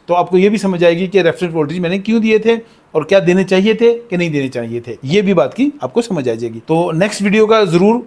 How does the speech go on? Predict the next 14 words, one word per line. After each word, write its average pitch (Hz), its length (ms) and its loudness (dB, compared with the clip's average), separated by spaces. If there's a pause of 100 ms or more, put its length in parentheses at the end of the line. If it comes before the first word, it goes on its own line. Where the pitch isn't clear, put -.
wait 170 220 2
कीजिएगा 208 460 0
ताकि 180 380 0 (200)
आपको 196 340 2 (160)
बात 139 180 0
की 233 120 -8
अच्छे 143 200 -4
से 277 180 -2
समझ 143 320 -4
आ 113 80 -4
सके। 95 240 -16 (180)
तो 160 80 2
मिलते 233 280 2
हैं 294 300 -2